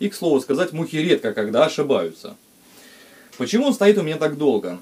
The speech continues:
Дело всё в том, что этот станок требует огромного количества доработок, а это значит, на него нужно потратить большое количество свободного времени, коего у меня особо и нет.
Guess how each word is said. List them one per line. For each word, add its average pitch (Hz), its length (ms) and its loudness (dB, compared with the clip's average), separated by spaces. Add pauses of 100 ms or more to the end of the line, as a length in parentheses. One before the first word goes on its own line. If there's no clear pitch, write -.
Дело 185 360 0
всё 196 120 -2
в - 60 -6
том, 226 220 -2
что 147 160 0
этот 139 160 0
станок 175 300 -2
требует 143 360 0
огромного 127 800 2
количества 107 600 -4
доработок, 117 760 0
а 104 100 -2
это 110 180 -4
значит, 117 300 -6
на 117 60 -10
него 113 260 -2
нужно 113 240 -6
потратить 147 460 -4
большое 110 420 0
количество 131 420 -2
свободного 123 540 0
времени, 120 400 0
коего 143 380 4
у 110 200 0
меня 107 300 -2
особо 120 320 -4
и 135 160 -4
нет. 123 260 -2